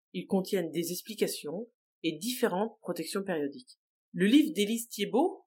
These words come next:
Les règles, quelle aventure, vous liste et vous présente les différents types de protections périodiques. Je vous joins également sur mon blog un comparatif que je trouve très bien fait sur les différentes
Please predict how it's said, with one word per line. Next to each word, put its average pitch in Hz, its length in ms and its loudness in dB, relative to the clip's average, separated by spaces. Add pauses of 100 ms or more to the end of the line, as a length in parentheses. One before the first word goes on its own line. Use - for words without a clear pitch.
Les 160 140 0
règles, 208 380 2
quelle 262 160 6
aventure, 190 600 0 (180)
vous 185 220 4
liste 339 360 4 (200)
et 202 80 -2
vous 190 120 -6
présente 226 600 2 (380)
les 185 100 -8
différents 233 640 -4
types 311 260 -4 (240)
de 196 80 -2
protections 202 500 0
périodiques. 165 560 -2 (540)
Je 185 140 4
vous 247 160 4
joins 262 240 2
également 226 380 4
sur 247 140 -8
mon 170 120 -10
blog 180 400 0 (160)
un 185 80 -2
comparatif 226 600 2
que - 80 -4
je 190 120 -4
trouve 277 300 -8
très 285 200 4
bien 240 160 4
fait 170 380 -6 (440)
sur 269 420 -2
les 208 160 4
différentes 220 520 0